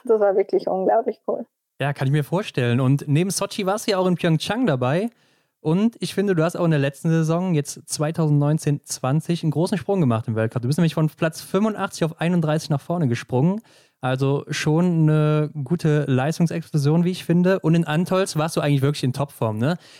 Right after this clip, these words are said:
Speaker 2: Du hattest einen zehnten Platz im Sprint, einen zehnten im Verfolger. Also es waren deine zweitbesten Ergebnisse bisher.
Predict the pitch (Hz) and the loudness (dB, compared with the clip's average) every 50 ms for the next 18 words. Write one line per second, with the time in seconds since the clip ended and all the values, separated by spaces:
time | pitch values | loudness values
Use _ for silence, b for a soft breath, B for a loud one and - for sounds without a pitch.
0 | B _ - 123 156 - - 147 - - 156 170 170 143 160 151 147 - 147 135 | B _ -4 -4 -4 -2 -2 -2 0 0 -2 -2 -2 -2 -2 -4 -2 -2 -4 -4
1 | - - 147 156 165 160 147 131 127 - 151 156 160 - 156 143 143 - 139 127 | -2 -4 -2 -2 0 0 0 -2 -2 0 -2 -2 -2 -2 -2 -2 -2 -2 -4 -4
2 | - 151 151 165 160 147 139 127 117 123 143 151 151 139 131 - - - 143 165 | -2 -2 0 0 0 0 0 -2 -2 -2 -2 0 0 0 0 -2 -4 -4 -4 -4
3 | 170 - 175 165 - - 160 143 127 120 139 156 - 190 - - 170 160 160 151 | -2 -2 -2 -2 -2 -4 -4 -4 -2 -2 -4 -4 -4 -6 -4 -2 -2 -2 -2 -2
4 | - 165 165 170 190 214 | 0 0 0 2 0 -2